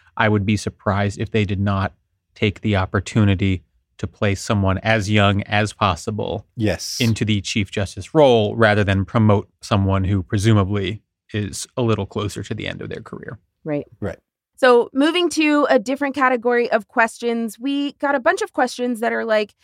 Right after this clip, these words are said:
Speaker 3: "I'm not a lawyer in this space," or, "I'm not a lawyer at all, but I've had these ideas. I'm wondering about this issue,"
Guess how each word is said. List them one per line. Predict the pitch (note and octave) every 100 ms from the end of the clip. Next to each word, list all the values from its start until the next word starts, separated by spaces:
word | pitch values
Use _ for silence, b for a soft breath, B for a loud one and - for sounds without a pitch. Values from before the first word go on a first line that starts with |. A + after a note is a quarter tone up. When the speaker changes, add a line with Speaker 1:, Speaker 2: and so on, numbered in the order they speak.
| b b b -
Speaker 3:
"I'm | C#4+
not | D#4 D#4
a |
lawyer | C#4+ C4+ C4+ C4
in | B3
this | B3
space," | - A#3+ A#3+ A#3+
or, | G3 -
"I'm | B3+
not | C4+ C4
a |
lawyer | B3 A#3 A3
at | G3+ -
all, | G3 G#3 A#3 B3+
but | G#3 G3
I've | G#3
had | G3 B3 B3
these | A#3+ G#3
ideas. | F#3+ F3 C#4 D4 C#4 C4 A#3+
I'm | G3 F#3+
wondering | G3+ G#3+ A3+ G#3+
about | G3 F3+ F3
this | F#3 F#3 -
issue," | D#4+ F4 - C#4 C#4 C4+